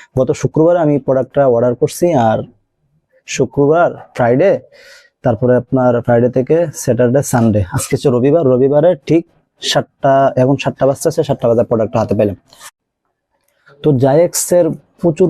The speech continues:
প্রচুর পরিমাণ কিন্তু টি-শার্ট সেল করে, আর ওদের ফেব্রিকটা হচ্ছে, ওরা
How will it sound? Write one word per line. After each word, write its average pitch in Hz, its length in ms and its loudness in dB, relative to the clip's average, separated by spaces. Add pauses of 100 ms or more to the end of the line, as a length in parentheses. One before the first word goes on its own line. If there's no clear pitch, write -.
(120)
প্রচুর 160 320 0
পরিমাণ 156 260 2 (100)
কিন্তু 139 200 2 (220)
টি-শার্ট 143 380 0
সেল 123 220 0
করে, 135 180 2
আর 120 140 0
ওদের 120 180 2 (100)
ফেব্রিকটা 123 540 0
হচ্ছে, 113 340 -2 (440)
ওরা 127 120 2